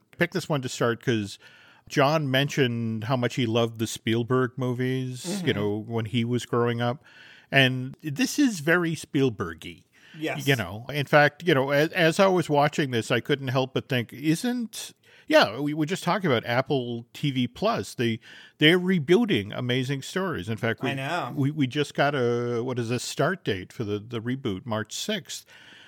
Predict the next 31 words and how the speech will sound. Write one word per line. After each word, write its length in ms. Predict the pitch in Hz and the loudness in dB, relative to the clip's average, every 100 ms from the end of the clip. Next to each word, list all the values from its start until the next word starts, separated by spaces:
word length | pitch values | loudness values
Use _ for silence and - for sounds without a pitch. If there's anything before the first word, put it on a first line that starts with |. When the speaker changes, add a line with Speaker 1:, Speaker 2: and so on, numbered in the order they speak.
| - - | -10 2
Speaker 1:
And, 800 | 135 135 131 131 131 127 135 - _ _ _ | 4 4 2 0 -4 -4 -6 -10 _ _ _
I, 80 | - - | -20 -10
you 160 | - | -2
know, 140 | 175 156 | 0 0
I 80 | 190 | -4
was 140 | 170 | 0
watching 380 | 185 240 233 185 | 0 0 -2 -2
this 180 | 156 170 | -4 -4
and 120 | 151 | -6
it's 180 | 156 160 | -4 -2
like, 180 | 147 | 0
I 80 | 151 | 2
was 220 | 139 131 | 0 0
really 220 | 175 214 185 | -2 0 2
hoping 340 | 175 185 165 | 2 0 -2
that, 160 | 160 - | -2 -4
s-, 320 | - - - 175 | -10 -6 -4 -2
<laughs> 60 | |
you 60 | 170 | 0
know, 160 | 135 123 | 0 0
again, 320 | 143 135 101 | 0 0 2
not 240 | 123 - | 0 0
that, 180 | 156 - | -4 -2
that 160 | 147 139 | -4 -2
we 140 | 131 | -2
want 240 | 127 127 - | -2 -4 -4
anybody 360 | 147 135 123 | -2 2 0
poaching 360 | 117 135 131 127 | 0 -2 -2 -6
talent 340 | 127 120 123 - | -4 -4 -4 -6
from 160 | 117 | -8
Disney. 420 | 131 190 - 98 | -4 -6 -2 -4